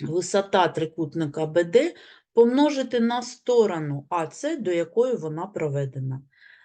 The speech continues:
Звідси у нас Б Д виходить дві площі поділити на А Ц. Якщо ми підставляємо два помножити на дев'яносто шість та поділити на двадцять чотири,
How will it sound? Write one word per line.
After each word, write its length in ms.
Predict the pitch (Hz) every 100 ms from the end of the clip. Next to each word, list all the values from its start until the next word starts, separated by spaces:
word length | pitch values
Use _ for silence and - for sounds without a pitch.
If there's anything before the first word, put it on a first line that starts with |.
| -
Звідси 500 | 170 208 330 - 220
у 40 |
нас 280 | 190 165 147
Б 260 | 151 165 160
Д 460 | 139 165 233 330 -
виходить 720 | 180 190 196 170 160 143 143 -
дві 540 | 147 170 165 180 143
площі 840 | 139 - 156 165 170 - 294 349 _
поділити 680 | - 165 151 170 214 285 226
на 240 | 180 165 -
А 140 | 190
Ц. 420 | 220 - - 143 139 _ _ _ _ -
Якщо 300 | 208 - 359
ми 80 | 262
підставляємо 960 | - - 190 165 160 139 147 190 226
два 480 | 202 170 170 170 131
помножити 840 | 127 170 180 190 165 143 139 135
на 180 | 143 147
дев'яносто 760 | 147 151 151 160 170 160 - 165
шість 460 | 160 - 143 127 -
та 100 | 160
поділити 680 | - 156 165 160 139 151
на 140 | 151 151
двадцять 420 | 147 151 - -
чотири, 500 | 226 226 320 330